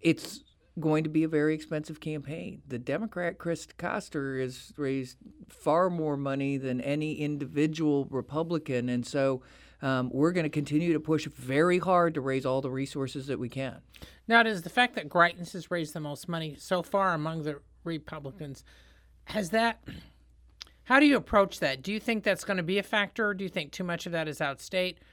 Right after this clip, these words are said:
Speaker 2: Or, I mean, does it, when you're looking at how you're gonna be spending your money when you know that you may very well be outspent by one of your G O P rivals?
Speaker 1: Well, uh, certainly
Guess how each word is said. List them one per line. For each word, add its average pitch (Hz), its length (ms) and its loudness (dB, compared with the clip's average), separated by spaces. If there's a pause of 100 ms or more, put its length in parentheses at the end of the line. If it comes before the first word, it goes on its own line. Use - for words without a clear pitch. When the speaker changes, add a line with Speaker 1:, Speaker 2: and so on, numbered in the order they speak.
(220)
Speaker 2:
Or, 156 240 2
I 165 80 0
mean, 165 140 -2
does 165 240 0
it, 170 180 -4 (160)
when 190 280 0
you're 175 120 2
looking 180 340 -2
at 147 120 0
how 170 140 0
you're 170 180 0
gonna 156 160 -2
be 143 100 -6
spending 151 400 -4
your 139 100 -8
money 151 260 -4
when 147 180 -6
you 151 120 -4
know 147 360 -4 (120)
that 139 240 -4
you 147 420 -8 (240)
may 165 280 -4
very 156 260 0
well 160 260 2
be 143 140 -4
outspent 135 580 -4
by 135 120 -6
one 131 200 -10
of 127 100 -12
your 127 160 -10 (160)
G 147 160 -10
O 127 60 -8
P 143 160 -20
rivals? 127 540 -8 (640)
Speaker 1:
Well, 196 340 6
uh, 165 220 4 (320)
certainly 180 560 0